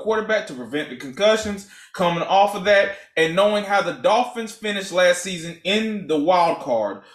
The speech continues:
losing to those Buffalo Bills and that Josh Allen. Um, and, uh, Tua did not play. Skylar Thompson ended up doing, uh, ended up doing a pretty good job in that game.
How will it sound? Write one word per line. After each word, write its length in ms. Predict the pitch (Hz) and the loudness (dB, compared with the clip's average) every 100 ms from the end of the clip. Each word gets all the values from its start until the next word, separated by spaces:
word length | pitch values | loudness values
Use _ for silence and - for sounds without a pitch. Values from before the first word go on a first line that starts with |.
| - | -2
losing 400 | 165 269 247 190 | 2 4 2 -2
to 380 | - 240 220 147 | -2 -2 -2 0
those 320 | 175 196 156 | 0 0 0
Buffalo 460 | 180 196 175 180 139 | -2 0 -2 -2 -2
Bills 240 | 180 170 | -4 -4
and 120 | 135 | -4
that 200 | 160 180 | -4 -4
Josh 260 | 131 165 170 - | -2 -2 -2 -2
Allen. 380 | 151 131 101 - _ _ _ _ _ | -2 -2 -6 -18 _ _ _ _ _
Um, 600 | - 160 160 156 147 131 113 _ _ _ _ _ _ _ _ _ _ _ - | -4 -2 2 2 2 -2 -12 _ _ _ _ _ _ _ _ _ _ _ -4
and, 240 | 180 175 | -4 -4
uh, 120 | 131 139 | -10 -6
Tua 300 | - 254 226 | 2 4 4
did 140 | 196 233 | 4 2
not 220 | 220 - | 0 2
play. 300 | 196 185 190 | 2 4 2
Skylar 440 | - 208 214 214 | -2 2 2 2
Thompson 460 | 208 202 202 185 180 | -2 -4 -4 -10 -6
ended 280 | 175 180 156 | -2 2 0
up 100 | 143 | 0
doing, 180 | 180 160 | -2 -2
uh, 40 | |
ended 220 | 156 180 | -6 -2
up 100 | 175 | -4
doing 160 | 160 170 | -2 -6
a 40 | |
pretty 200 | 151 170 | -6 -6
good 120 | 147 131 | -4 0
job 180 | 135 | 0
in 40 | 143 | 0
that 120 | 131 | -4
game. 200 | 143 143 | -4 -6